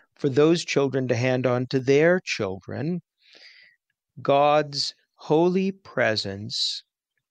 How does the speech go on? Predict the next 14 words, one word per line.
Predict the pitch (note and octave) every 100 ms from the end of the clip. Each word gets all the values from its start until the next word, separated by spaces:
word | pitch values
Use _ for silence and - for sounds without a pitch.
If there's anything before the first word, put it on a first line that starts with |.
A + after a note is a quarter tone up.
| _ -
breaking | C3 D3+ F3 E3
forth | D#3+ C3+ C3+ C3 - - -
into | C3 C3+ D3 C#3
the | C#3+ C#3+
world | C#3 B2 G#2+ F2+ F#2 F2+ G2 G#2 - _ _ _ _ _ _ _ B2+
and | C3 B2+ C3 D#3+ E3 - _ _ _ _ _
his | - C3+ A#2 - _ _
word | - B2 C#3+ E3 C3+ F#2 F2+ B2 C#3+ - _ _ _ _ _ _ _ _ -
then | B2+ A#2+ A#2 A#2 - _ -
coming | C#3 C#3 C#3 C3 -
to | A#2
them, | G#2 A#2+ B2+ G#2 F#2 G2 A2 _ -
giving | C3+ C3 B2
his | G2+ G2+